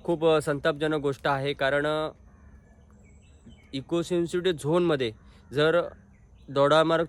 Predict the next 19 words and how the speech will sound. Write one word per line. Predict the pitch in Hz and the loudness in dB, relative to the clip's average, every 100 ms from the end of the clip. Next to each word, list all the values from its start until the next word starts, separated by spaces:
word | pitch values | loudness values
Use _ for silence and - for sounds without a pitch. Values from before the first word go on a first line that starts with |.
| 156 | -2
तालुक्याचा | 143 143 143 147 | -2 -4 -4 -4
समावेश | - 139 143 139 147 - - - | -4 -6 -4 -4 -6 -8 -10 -4
केला | 139 151 | 2 2
गेला | 139 131 139 143 | 2 0 2 2
नाही | 131 127 139 120 113 - | 2 0 -2 -6 -10 -6
किंवा | 131 135 131 127 - - - - - | -2 2 0 -2 -12 -20 -20 -12 -4
तो | 143 | -4
केला, | - 143 147 151 151 - | -2 -2 2 2 0 -4
भविष्यात | 123 139 147 170 151 | -4 -4 -2 -2 0
जर | 147 156 160 151 - | 0 2 2 -2 -6
तो | 156 151 | -2 0
वगळण्यात | 139 135 147 147 143 - | 2 2 2 2 -2 -2
आला | 135 147 110 - - - - - | 2 2 0 -6 -20 -20 -16 -4
किंवा | 139 143 | -2 0
तो | |
भविष्यात | 139 135 139 151 | -2 -4 -4 -4
जर | 147 139 | -4 -4
केला | 139 135 139 | -2 0 0
नाही, | 131 135 127 | 0 -4 -6